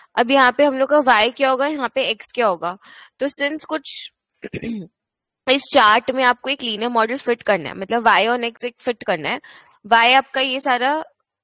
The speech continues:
simulated numbers हो गया और X आपका time हो गया,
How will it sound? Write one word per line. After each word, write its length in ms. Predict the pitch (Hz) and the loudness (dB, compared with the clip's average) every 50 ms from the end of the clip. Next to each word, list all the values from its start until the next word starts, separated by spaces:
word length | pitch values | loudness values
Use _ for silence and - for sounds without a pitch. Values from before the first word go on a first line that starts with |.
| _ _ _ _ | _ _ _ _
simulated 680 | - - 262 254 254 254 240 233 247 233 - 262 269 254 | -10 -8 -6 -6 -4 -4 -2 -2 -2 0 0 0 0 0
numbers 400 | 254 240 233 220 233 247 262 269 | -2 -2 -2 -2 -2 -2 -2 -4
हो 80 | 262 262 | -6 -6
गया 200 | 254 269 302 302 _ _ _ _ _ _ _ _ | -6 -6 -6 -8 _ _ _ _ _ _ _ _
और 240 | - 240 247 247 240 - _ _ - | -4 -4 -4 -4 -10 -18 _ _ -6
X 260 | - 233 226 - - | -4 -4 -4 -2 0
आपका 260 | 269 254 - - 277 277 | 0 0 0 -2 -4 -2
time 360 | - - 262 254 254 277 285 | 0 0 0 0 0 -2 -6
हो 80 | 269 | -6
गया, 240 | 269 247 254 269 285 | -4 -4 -4 -4 -6